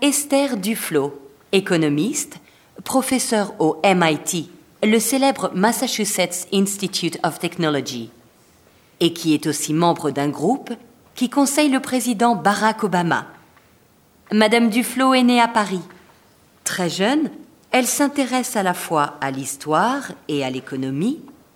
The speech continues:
et en particulier aux problèmes de la pauvreté dans le monde. Elle fait ses études supérieures à Paris. Puis elle part faire son doctorat au M I T,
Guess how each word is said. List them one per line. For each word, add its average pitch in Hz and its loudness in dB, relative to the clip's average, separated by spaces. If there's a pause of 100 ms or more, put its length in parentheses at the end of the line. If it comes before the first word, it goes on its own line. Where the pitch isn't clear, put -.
(340)
et 226 4
en 240 4
particulier 262 -2 (100)
aux 233 4
problèmes 226 2
de 190 0
la 180 4
pauvreté 165 -4
dans 151 -2
le 139 -2
monde. 127 -6 (880)
Elle 156 0
fait 160 -2
ses 160 -4
études 156 -4
supérieures 202 0
à 190 0
Paris. 165 -2 (960)
Puis 285 4
elle 269 2
part 269 -2
faire 247 -2
son - -4
doctorat 170 0
au 151 0
M 147 2
I 139 -2
T, 170 -8